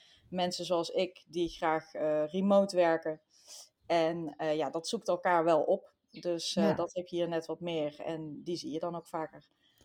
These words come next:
Speaker 1: Dus dat je bent wat meer in contact met, eh, met, ja, verschillende, eh, landen, verschillende culturen, dat soort dingen. Ja.
Speaker 2: Een beetje een internationale omgeving dan,
Speaker 1: Ja.
Speaker 2: eh,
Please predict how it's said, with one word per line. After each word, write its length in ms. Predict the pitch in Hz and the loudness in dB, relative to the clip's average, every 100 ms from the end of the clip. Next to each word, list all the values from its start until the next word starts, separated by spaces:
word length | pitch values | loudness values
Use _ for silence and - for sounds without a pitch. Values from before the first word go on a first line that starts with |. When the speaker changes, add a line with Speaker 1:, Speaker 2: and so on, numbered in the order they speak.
| - | -12
Speaker 1:
Dus 160 | - | -6
dat 100 | 180 | -2
je 100 | 170 | 2
bent 180 | 175 175 | 2 2
wat 140 | 170 | 0
meer 180 | 180 175 | -2 -4
in 80 | 160 | -6
contact 440 | 160 156 151 - - | -10 -6 -6 -6 -10
met, 240 | 147 - | -10 -8
eh, 80 | 151 | -6
met, 260 | 147 147 - | -6 -10 -10
ja, 200 | 151 117 | -10 -10
verschillende, 1000 | 139 - 147 147 147 147 147 147 147 147 | -16 -12 -10 -8 -4 -4 -4 -4 -6 -8
eh, 380 | 151 143 143 143 | -10 -10 -8 -8
landen, 640 | 151 151 151 143 139 139 | -4 -4 -2 -4 -4 -6
verschillende 500 | 135 - 147 147 143 139 | -8 -14 -12 -8 -8 -10
culturen, 440 | 147 147 143 139 | -14 -14 -14 -14
dat 140 | - | -16
soort 140 | - 156 | -16 -18
dingen. 180 | 170 156 | -18 -16
Ja. 80 | 185 | -16
Speaker 2:
Een 240 | - 190 | -12 2
beetje 260 | 196 180 202 | 6 6 4
een 60 | |
internationale 920 | 202 202 190 185 190 185 185 185 175 | 2 2 2 0 0 2 4 4 2
omgeving 600 | 185 175 190 185 180 165 | 2 0 2 4 2 0
dan, 180 | 175 170 | 0 2
Speaker 1:
Ja. 380 | 180 165 165 165 | 4 2 0 -2
Speaker 2:
eh, 80 | 170 | -4